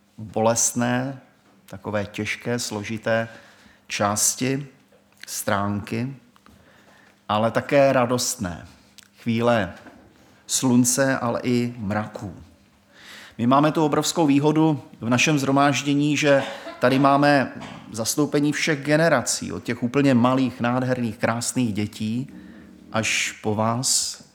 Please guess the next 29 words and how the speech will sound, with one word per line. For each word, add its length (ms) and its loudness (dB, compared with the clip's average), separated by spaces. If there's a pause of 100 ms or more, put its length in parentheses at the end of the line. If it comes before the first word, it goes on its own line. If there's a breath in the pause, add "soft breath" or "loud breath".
(140)
úžasné 760 -2 (500 loud breath)
bratry 480 0
a 80 2
sestry, 580 0
dříve 380 -2
narozené. 760 0 (600 loud breath)
A 60 -20
můžeme 300 4
se 160 4
učit 380 -2
si 120 0
vycházet 480 0
navzájem 420 2
vstříc 640 -4
a 400 -4 (400 soft breath)
navzájem 460 2
se 140 -2
také 720 2
vést 580 -2
k 160 -20 (320 loud breath)
Pánu 300 2
Bohu, 520 -4 (540 soft breath)
k 60 -20
tomu 360 2
většímu 480 0
poznání 560 4
Pána 260 -2
Ježíše 400 -4
Krista, 600 -4